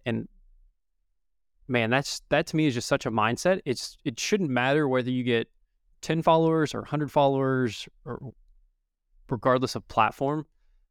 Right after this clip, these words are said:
The whole goal is just to make sure you're consistently out there speaking your message and then refining it, right? Going to omnipresence and repurposing it throughout. So what is, what, what's one or two ways that you like to kind of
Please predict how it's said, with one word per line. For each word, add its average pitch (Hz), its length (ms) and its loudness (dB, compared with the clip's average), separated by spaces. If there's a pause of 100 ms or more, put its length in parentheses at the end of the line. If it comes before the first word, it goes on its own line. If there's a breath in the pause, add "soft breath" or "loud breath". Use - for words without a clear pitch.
(120)
The - 80 -4
whole 226 180 2
goal 165 220 2
is 135 120 2
just 123 160 -6
to 123 60 -4
make 131 120 0
sure - 140 -2
you're 120 100 0
consistently 127 580 -4
out 113 180 0
there 117 140 -4
speaking 113 380 -4
your 113 100 -2
message 113 360 -2
and 110 120 0
then 110 140 -2
refining 101 480 0
it, 87 100 -6
right? 104 300 0 (560)
Going 127 220 0
to 120 340 0
omnipresence 120 800 0
and 107 80 -6
repurposing 120 640 -4
it 113 180 -4
throughout. 110 400 0 (960)
So 139 260 0 (580)
what 208 200 2
is, 185 320 0
what, 175 240 -2
what's - 300 0 (240)
one 160 240 -2
or 165 100 0
two 180 240 -6
ways 131 360 0
that 131 120 -2
you 135 180 -2
like 131 260 2
to 127 80 -6
kind 131 260 -2
of 113 160 -6